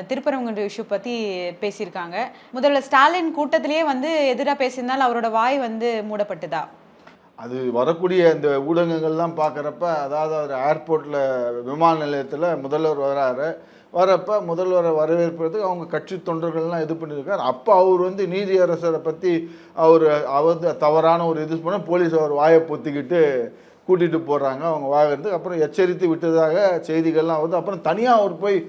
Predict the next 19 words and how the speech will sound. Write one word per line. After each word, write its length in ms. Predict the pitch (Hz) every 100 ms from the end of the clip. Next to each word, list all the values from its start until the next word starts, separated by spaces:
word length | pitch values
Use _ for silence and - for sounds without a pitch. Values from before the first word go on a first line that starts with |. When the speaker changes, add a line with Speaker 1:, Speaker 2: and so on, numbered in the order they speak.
| - -
Speaker 2:
ஒரு 160 | 180 175
பேட்டி 320 | 170 202 175
கொடுத்துருக்காரு. 720 | 175 175 165 165 147 147 139
இது 160 | 131 131
போல 220 | 139 156 156 131 110 - - _
முதல்வர் 480 | 123 151 190 196 170
கொடுத்த 300 | 175 170 156
தைரியத்தினால், 800 | 139 156 170 170 170 156 190 170
முதல்வர் 460 | 147 175 180 170
கொடுத்த 280 | 151 160 170
ஒரு 180 | 156 143
பேச்சினால் 560 | 143 165 165 151 196 180
நான் 140 | 165
இது 120 | 139
போல 200 | 131 160
சொல்லியிருக்கிறேன் 640 | 160 151 151 139 127 151 139
அப்படின்ற 440 | 117 156 175 170
மாதிரி 240 | 170 196
ஒரு 380 | 185 156 131 -